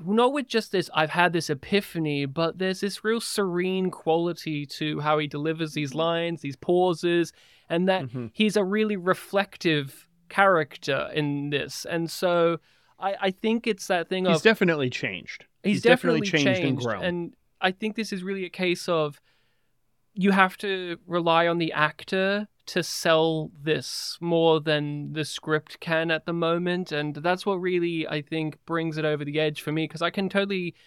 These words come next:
Speaker 1: see where you're coming at it from too, 'cause when I watched this initially,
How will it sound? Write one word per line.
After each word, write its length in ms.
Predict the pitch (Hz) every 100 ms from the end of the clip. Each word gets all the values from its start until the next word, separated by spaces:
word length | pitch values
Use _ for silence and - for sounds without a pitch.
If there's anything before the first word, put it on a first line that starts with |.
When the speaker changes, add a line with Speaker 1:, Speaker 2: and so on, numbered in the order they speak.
| _ _
Speaker 1:
see 220 | - 208 175
where 120 | 165
you're 160 | 160 156
coming 300 | - 165 160
at 100 | 147
it 80 |
from 220 | - 160 147
too, 240 | 180 165
'cause 220 | - 160 _ _ _
when 140 | 311 311
I 120 | 285
watched 240 | 202 185
this 160 | 185 165
initially, 640 | 156 170 - 139 139 -